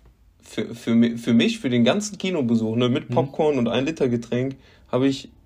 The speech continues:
Speaker 1: sechzehn Euro ausgegeben.
Speaker 2: Wahnsinn.
Speaker 1: Und das fand ich, also, also, ne, jetzt für jeden Studenten da draußen, der in einer, in einer Großstadt lebt, erwägt auf jeden Fall, wenn ihr ins Kino wollt, vielleicht in der Stadt, wo ihr studiert, ins Kino zu gehen,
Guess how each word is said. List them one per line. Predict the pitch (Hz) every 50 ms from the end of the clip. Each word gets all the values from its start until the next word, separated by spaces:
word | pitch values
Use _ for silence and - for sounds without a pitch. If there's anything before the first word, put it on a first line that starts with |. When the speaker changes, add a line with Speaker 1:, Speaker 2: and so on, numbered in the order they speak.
| _ _ _ _ _ _ _ _ _ _ -
Speaker 1:
sechzehn | 165 - - - - - - 151 147 147
Euro | 131 151 147 120 107 107
ausgegeben. | 113 113 - - - 113 110 110 110 110 113 - - _ _ _ _ _ _ _ _ _ _
Speaker 2:
Wahnsinn. | - 123 113 113 113 117 117 113 110 110 107 104 - _ _ _ _ _ _ _ _ _ _ _ -
Speaker 1:
Und | - - 95
das | 104 113
fand | - - 123 120 123
ich, | 127 123 - - -
also, | 123 117 113 107 107 - -
also, | - 113 117 202
ne, | - 110 117 123 117 -
jetzt | - 113 117 113 -
für | - - 120 117
jeden | 113 123 127 123 117
Studenten | 117 - 117 104 110 113 - - -
da | 143 131
draußen, | 135 123 123 123 139 135 - 151 156 160 _ _ _ _ _ _ _ _ _ _ _ _ _ _ _ _ _ _ _ - - - -
der | - 78 80 113 - - - 113 113 113 113 -
in | - 117 113
einer, | 110 107 - - -
in | 113 117
einer | 113 113
Großstadt | 117 120 120 117 - - 113 107
lebt, | 113 113 127 143 135 - - _ _ _ _ _ _ _ _ -
erwägt | - 117 110 117 131 151 160 - -
auf | 120 131 -
jeden | 139 143 143
Fall, | 135 135 120 113
wenn | 117 127
ihr | 143 139
ins | 131 120 120
Kino | - 139 131 131 117
wollt, | 123 123 117
vielleicht | - 117 117 117 -
in | 113
der | 110 110
Stadt, | - - 131 127 117
wo |
ihr | 117 120
studiert, | 117 - 113 107 - - 170 -
ins | 165 151 -
Kino | - 160 147 147 147
zu | 139 - 131
gehen, | 117 131 127 131 127 123